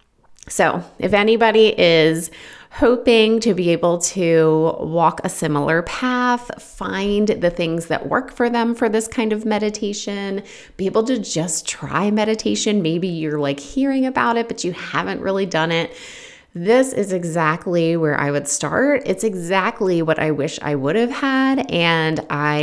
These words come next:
am so excited to share it with everyone else. So thank you for listening today. Thank you for hearing my story, and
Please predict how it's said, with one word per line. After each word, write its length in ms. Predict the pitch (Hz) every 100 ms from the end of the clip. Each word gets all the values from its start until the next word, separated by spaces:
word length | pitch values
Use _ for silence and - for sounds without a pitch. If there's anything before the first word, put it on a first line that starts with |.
| -
am 100 | 170
so 280 | 170 160 196
excited 600 | 294 - 127 165 196 202
to 100 | 220
share 400 | - - 135 165
it 240 | 190 -
with 380 | 147 143 147 - -
everyone 340 | - - -
else. 460 | - - 175 - - -
So 380 | - - - 180 - - - - - -
thank 360 | - 233 233 233
you 300 | 233 233 233
for 240 | 233 202
listening 560 | 175 175 175 208 196 202
today. 720 | 214 196 190 180 180 175 185 185
Thank 260 | 190 208
you 60 | 226
for 160 | -
hearing 500 | 220 - 170 165 165
my 120 | 147 160
story, 920 | - - 196 190 185 185 180 185 -
and 680 | 160 160 151 151 151 151